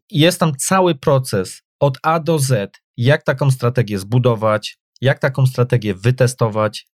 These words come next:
jak taką strategię zastosować na rynku, jak zmierzyć przewagę takiej strategii, a więc same praktyczne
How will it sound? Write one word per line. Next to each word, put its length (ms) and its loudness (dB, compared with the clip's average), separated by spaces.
jak 180 0
taką 300 0
strategię 640 0
zastosować 800 0
na 120 0
rynku, 520 -4
jak 440 0
zmierzyć 640 4
przewagę 420 2
takiej 280 -4
strategii, 600 -2
a 120 0
więc 300 2
same 460 2
praktyczne 840 2